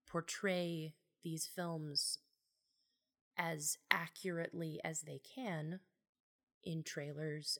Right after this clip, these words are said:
and, you know, photographs, stills, art design. And I feel like all of that sort of betrayed this movie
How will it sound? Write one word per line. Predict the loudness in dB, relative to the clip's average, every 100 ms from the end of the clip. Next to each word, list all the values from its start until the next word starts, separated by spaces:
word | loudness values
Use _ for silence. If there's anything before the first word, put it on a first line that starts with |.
| -2
and, | -10 -10 -12 -12 -12 -10 -10 -12 _ _ _
you | -20 -18
know, | -18 -16 -4
photographs, | -2 -2 -4 -4 -6
stills, | -6 -4 -2 -2 -2 -2 -4 -4 -6 _ _
art | 2 2 2
design. | -2 -2 -2 -4 -8 -10 -20 -20 _ _ _ _ _ _ _ 4
And | 6
I | 6
feel | 6 4
like | 4
all | 2 0
of | 2
that | 0 4
sort | 2 0
of | -6
betrayed | -8 -4 -2 -2 -6
this | -8 -8
movie | -8 -10 -12